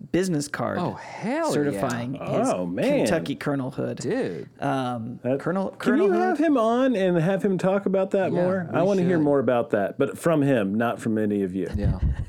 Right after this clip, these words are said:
Speaker 2: We should patch him in.
Speaker 1: <laughs> Well, we'll have to, yeah, we'll have to see if we can figure out how to do that. Um, I don't know how the tech stuff works, but
Speaker 3: He's a colonel. I'm sure he can
Speaker 2: Yeah, he
Speaker 3: figure it
Speaker 2: has
Speaker 3: out.
Speaker 1: I guess he
Speaker 2: people.
Speaker 1: could
Speaker 2: He
Speaker 1: do,
Speaker 2: has
Speaker 1: like,
Speaker 2: people.
Speaker 1: what, yeah, that's true. That's true.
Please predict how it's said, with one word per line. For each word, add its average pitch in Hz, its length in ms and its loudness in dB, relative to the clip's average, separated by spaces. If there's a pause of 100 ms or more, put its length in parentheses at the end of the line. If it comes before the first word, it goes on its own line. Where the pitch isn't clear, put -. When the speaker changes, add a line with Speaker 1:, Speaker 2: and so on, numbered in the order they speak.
(140)
Speaker 2:
We 127 160 -2
should 156 120 -6
patch 151 300 -4
him 127 140 -4
in. 110 220 -4 (200)
Speaker 1:
<laughs> - 180 -20
Well, 156 420 0 (580)
we'll 165 120 0
have 185 120 -2
to, 147 140 0
yeah, 151 180 0
we'll 160 120 2
have 170 80 -2
to - 80 -8
see 175 120 -2
if 151 60 -2
we 143 60 -4
can 143 140 -2
figure 139 260 -2
out 139 100 -4
how - 60 -4
to 135 100 -6
do 120 180 -6
that. 120 380 -6
Um, 127 380 -6
I 151 100 -4
don't 139 160 -4
know 143 80 -2
how 127 120 -2
the 127 100 -4
tech 127 300 -10
stuff 123 260 -8
works, 120 260 -10
but 135 160 -4
Speaker 3:
He's 170 120 2
a 170 80 0
colonel. 139 360 2
I'm 120 140 2
sure 143 320 0
he 123 140 2
can 101 100 0
Speaker 2:
Yeah, 95 60 -2
he 98 60 -4
Speaker 3:
figure 185 180 0
it - 20 0
Speaker 2:
has - 60 0
Speaker 3:
out. - 60 0
Speaker 1:
I - 100 2
guess 185 120 2
he 143 120 2
Speaker 2:
people. 185 140 2
Speaker 1:
could 135 80 0
Speaker 2:
He 160 60 4
Speaker 1:
do, 165 40 4
Speaker 2:
has 156 120 2
Speaker 1:
like, 143 120 2
Speaker 2:
people. 98 140 -2
Speaker 1:
what, 143 320 -4 (500)
yeah, 123 260 -2 (260)
that's 151 240 -4
true. 123 300 -4 (100)
That's 143 220 -6
true. 120 300 -8